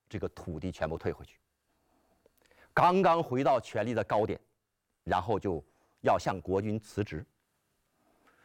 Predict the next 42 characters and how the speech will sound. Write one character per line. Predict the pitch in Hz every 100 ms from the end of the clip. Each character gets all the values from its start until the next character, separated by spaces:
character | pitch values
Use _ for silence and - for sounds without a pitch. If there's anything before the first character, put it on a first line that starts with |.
| _
所 | - 123
以 | 120
齐 | - 123
景 | 117
公 | 104 117
当 | 120 151
然 | 117 92
不 | 92
能 | 87
同 | - 78
意 | 80
了， | 80 _ _ _ _ _ _ _ _ -
因 | 139
为 | 175
晏 | 175 147
婴 | 156
的 | 170 151
做 | - 170
法 | 107 98 _ _
不 | -
合 | 170 190
情 | - 95
理。 | - - _ _ _ _ _ _ _ _ _ _ _ _ _ _ _ _
但 | - 113
是 | 117
我 |
们 | 98
知 | 117
道 | 127 - _ _
晏 | - 131 123
婴 | 131
这 | 131
个 |
人 | 107 98
怎 | 90
么 |
样？ | 80 71 _ _ _ _ _ _ _
是 | - 110
个 | 101
牛 | 90 85 98
脾 | - 82
气。 | 78